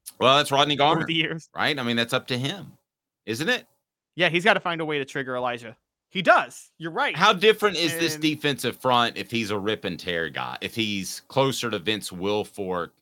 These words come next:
Speaker 2: than he is Taria Smalls.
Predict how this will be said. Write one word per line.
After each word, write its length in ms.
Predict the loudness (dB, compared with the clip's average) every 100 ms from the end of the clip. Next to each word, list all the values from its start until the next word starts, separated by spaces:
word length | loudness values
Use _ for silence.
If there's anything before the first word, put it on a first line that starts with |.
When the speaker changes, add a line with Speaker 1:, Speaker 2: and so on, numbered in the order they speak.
| _ _ _ _
Speaker 2:
than 280 | -2 -2 -4
he 460 | -4 -4 -4 -8 -8
is 1300 | -6 -4 -2 -2 -2 -4 -6 -8 -10 -8 -8 -10 -14 _ _ _ _ _ _ _ -20
Taria 360 | -8 -4 -4
Smalls. 640 | -4 -6 -4 -4 -6 -12